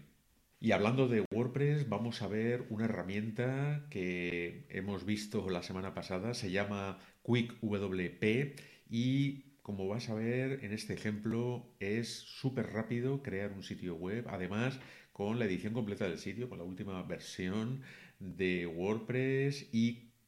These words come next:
con la posibilidad de descargarte el resultado en un zip en tu ordenador para, por ejemplo, llevártelo a la herramienta local y seguir desarrollando el sitio.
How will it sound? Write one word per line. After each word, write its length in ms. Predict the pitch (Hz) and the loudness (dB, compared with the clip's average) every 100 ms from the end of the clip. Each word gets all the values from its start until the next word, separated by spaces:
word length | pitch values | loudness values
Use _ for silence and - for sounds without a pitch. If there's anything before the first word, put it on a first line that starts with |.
| _ | _
con 180 | - 120 | 0 2
la 120 | 127 | 4
posibilidad 580 | 120 110 113 92 95 107 | 2 0 2 2 2 0
de 320 | 104 98 110 | 0 0 2
descargarte 720 | 107 104 - 87 87 101 123 127 | 2 0 0 -2 0 -2 0 0
el 100 | 117 | 0
resultado 800 | - 92 - 104 113 139 151 - - - | -2 -4 2 2 4 2 0 -6 -16 -10
en 140 | 92 | -6
un 140 | 104 104 | -4 -2
zip 440 | - 127 139 - | 2 2 2 -2
en 160 | 104 104 | -4 -2
tu 220 | 123 127 | 0 2
ordenador 680 | 104 90 85 90 123 147 - | 2 -2 -2 0 0 -2 -2
para, 440 | 107 123 143 143 - - | -2 0 -2 -4 -6 -2
por 100 | 95 | 0
ejemplo, 300 | 95 107 127 | 0 2 4
llevártelo 540 | 101 101 117 131 135 | 4 2 2 0 0
a 20 | |
la 80 | 110 | -2
herramienta 460 | 95 87 104 104 110 | -4 -4 -4 0 2
local 500 | 120 127 143 160 160 - - | 2 2 0 0 -4 -12 -10
y 420 | - 117 135 151 151 - | 0 2 4 2 -2 -12
seguir 720 | - 104 95 107 120 127 131 | -4 0 2 2 2 2 -2
desarrollando 840 | 104 101 92 90 90 92 101 107 - | -4 -4 -4 -6 -4 -2 0 -2 0
el 140 | 98 | -2
sitio. 440 | - 95 - 78 | 0 -2 -2 -8